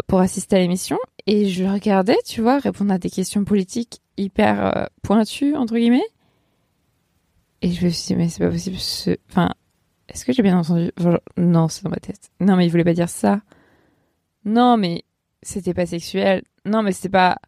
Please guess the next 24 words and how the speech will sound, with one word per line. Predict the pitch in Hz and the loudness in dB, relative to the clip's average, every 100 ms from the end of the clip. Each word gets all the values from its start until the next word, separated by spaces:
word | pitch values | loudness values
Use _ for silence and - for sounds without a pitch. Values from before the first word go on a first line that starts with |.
| _ _ _ _ _ | _ _ _ _ _
c'était | - 220 | -4 2
pas | 220 | 4
en | |
rapport | 202 202 | 4 2
avec | 180 175 | 2 -2
mon | 170 | -10
physique. | - 208 196 247 262 - - - - _ | -8 -8 -6 -8 -8 -14 -18 -20 -20 _
Non, | 220 233 | 0 2
mais | 208 190 - - _ _ _ _ _ - | 2 0 -4 -14 _ _ _ _ _ -2
quand | 220 | 4
il | 208 | 4
a | |
dit « | 202 | 2
C'est | - 185 | -2 0
dommage », | 196 208 208 - | 4 4 4 2
c'est | 190 | -4
parce | 190 185 - | -2 -6 -8
qu'il | 185 185 | -6 0
avait | 175 175 | 0 2
envie | 180 180 | -2 -2
de | 180 180 | -2 -2
parler | 185 175 180 | -4 -4 -2
de | 170 | -2
moi, | 175 185 185 190 | 0 0 0 -2